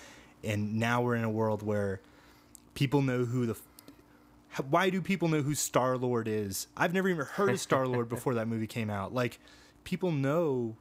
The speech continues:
Speaker 1: so much more about comic books, and now we have kids who are growing up going, "I am Groot," and they're,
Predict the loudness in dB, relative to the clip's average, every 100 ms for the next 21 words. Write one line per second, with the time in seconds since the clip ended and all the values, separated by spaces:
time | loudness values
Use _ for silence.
0 | -12 -6 -2 0 0 -4 -4 -2 -2 0
1 | 0 0 -4 -4 -2 -4 -6 -4 -2 0
2 | 0 -2 -4 0 0 0 -2 0 0 0
3 | 0 -2 -2 0 0 0 0 0 -2 -2
4 | -4 -4 -4 -2 0 0 0